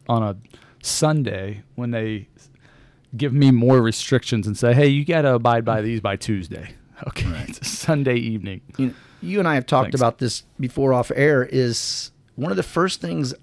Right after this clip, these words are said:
Speaker 2: I do in the morning after hitting my thousand push-ups and thousand sit-ups.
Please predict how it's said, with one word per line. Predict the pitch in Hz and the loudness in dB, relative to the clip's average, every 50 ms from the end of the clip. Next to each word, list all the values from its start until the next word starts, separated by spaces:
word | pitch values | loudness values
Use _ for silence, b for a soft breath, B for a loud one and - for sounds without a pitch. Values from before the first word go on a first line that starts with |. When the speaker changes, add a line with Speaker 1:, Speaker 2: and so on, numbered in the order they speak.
| _ _ - | _ _ -6
Speaker 2:
I | 127 127 131 131 | -4 -2 -2 -2
do | 120 117 135 147 151 147 139 131 127 - | -2 -2 0 2 2 2 2 2 0 0
in | 135 120 117 | -2 -4 -2
the | 107 | -2
morning | 107 120 143 160 160 143 117 98 92 95 107 110 - _ _ | 0 2 2 2 2 2 0 -2 -4 -6 -6 -8 -12 _ _
after | - 117 113 - - | -2 -2 -2 -2 -4
hitting | 113 - - 117 117 110 | -4 -2 0 0 2 0
my | 104 98 101 | 0 -2 -4
thousand | - - 123 113 104 104 90 90 85 - | -4 -2 -2 -2 -2 -2 -4 -4 0 0
push-ups | - 110 98 - - 104 104 101 - - - | 0 0 0 0 -2 -2 -2 -2 -6 -8 -8
and | 87 87 | -8 -8
thousand | - 95 90 90 90 82 69 | -8 -8 -8 -8 -10 -10 -10
sit-ups. | 82 - - 95 87 85 101 - - - - | -10 -8 -8 -8 -8 -10 -12 -12 -14 -16 -12